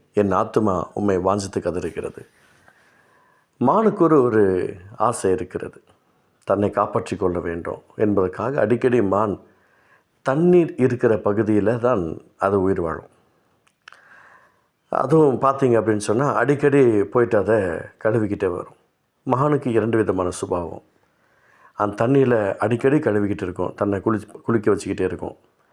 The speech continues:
இன்னொன்னு, அந்த ஸ்மெல்லு, ஆ, மற்ற அனிமல்ஸ்க்கு தெரியாதபடிக்கு அடிக்கடி அதை பண்ணிக்கும். அதனால தான் மான் வந்து எப்பயுமே நீரோடைய,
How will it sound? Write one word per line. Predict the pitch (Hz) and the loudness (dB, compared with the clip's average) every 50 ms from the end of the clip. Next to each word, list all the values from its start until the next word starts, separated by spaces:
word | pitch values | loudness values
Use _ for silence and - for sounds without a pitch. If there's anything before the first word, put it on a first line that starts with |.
| _ _ _ _ _ _ _ _ | _ _ _ _ _ _ _ _
இன்னொன்னு, | - 117 131 156 160 143 123 110 95 90 92 95 110 135 131 - _ _ - | -2 0 2 4 4 2 2 0 -2 -2 -4 -6 -8 -10 -12 -16 _ _ -4
அந்த | - 113 120 113 117 | -2 0 0 2 0
ஸ்மெல்லு, | - - - - 123 131 143 165 180 175 160 120 101 101 113 139 160 - - _ _ _ _ _ _ _ _ _ _ - - - | 0 -2 -4 -2 2 2 2 4 4 4 4 4 4 4 2 2 0 -2 -10 _ _ _ _ _ _ _ _ _ _ -6 -4 -2
ஆ, | 107 104 101 98 101 98 - - - - - - | -2 0 -2 -2 -2 -2 -2 -4 -6 -6 -8 -4
மற்ற | 117 127 131 127 - - 175 160 143 131 - | -2 -2 -2 -2 0 2 2 4 4 2 2
அனிமல்ஸ்க்கு | 127 131 147 151 156 143 151 - 139 120 | 0 2 2 2 2 2 2 0 -2 0
தெரியாதபடிக்கு | - 127 123 139 147 147 147 127 120 95 113 107 113 117 - 123 107 95 90 95 - - - | 0 2 2 2 2 2 2 0 0 0 0 0 0 0 2 2 2 2 0 -4 -8 -8 -6
அடிக்கடி | - 110 117 117 107 113 101 107 104 95 87 80 - | -4 -2 0 0 2 2 2 2 0 0 -2 -4 -8
அதை | - 92 90 90 - | -8 -8 -8 -8 -8
பண்ணிக்கும். | 87 87 85 - - - - _ _ _ _ _ | -8 -10 -10 -10 -12 -16 -16 _ _ _ _ _
அதனால | - - 131 143 151 | -4 -2 0 0 2
தான் | 156 180 151 | 2 2 2
மான் | 123 117 117 131 156 180 180 | 2 2 2 2 2 2 2
வந்து | 156 123 117 123 120 | 2 2 2 2 2
எப்பயுமே | 110 - 120 117 123 110 98 101 - - | 2 2 2 2 2 2 2 0 -2 -2
நீரோடைய, | 113 117 123 131 131 120 107 101 101 101 98 95 95 90 - | 0 2 4 4 4 4 4 4 4 2 2 2 0 0 -2